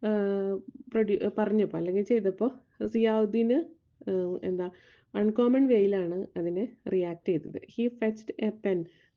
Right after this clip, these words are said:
and despite of fact that മലാല, പക്ഷേ അദ്ദേഹം ഒരു പെന്ന് കൊണ്ടുവരികയും then, ആ, the fact that മലാല was a girl child,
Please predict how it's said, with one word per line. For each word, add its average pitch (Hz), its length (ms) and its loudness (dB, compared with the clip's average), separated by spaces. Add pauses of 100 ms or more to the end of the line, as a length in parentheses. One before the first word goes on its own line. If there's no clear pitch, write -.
and 196 220 0
despite 208 480 0
of 233 40 0
fact 180 520 -6
that 185 120 -2 (120)
മലാല, 165 400 -2 (400)
പക്ഷേ - 640 -4 (1080)
അദ്ദേഹം 202 440 2
ഒരു 220 100 4 (100)
പെന്ന് 208 280 2
കൊണ്ടുവരികയും 202 720 2 (320)
then, 226 220 0 (560)
ആ, 185 260 0
the 202 300 -2 (320)
fact 190 420 -4
that 196 300 -2
മലാല 170 400 -2
was 220 640 -2
a 180 40 -6
girl 170 220 0
child, 160 340 -6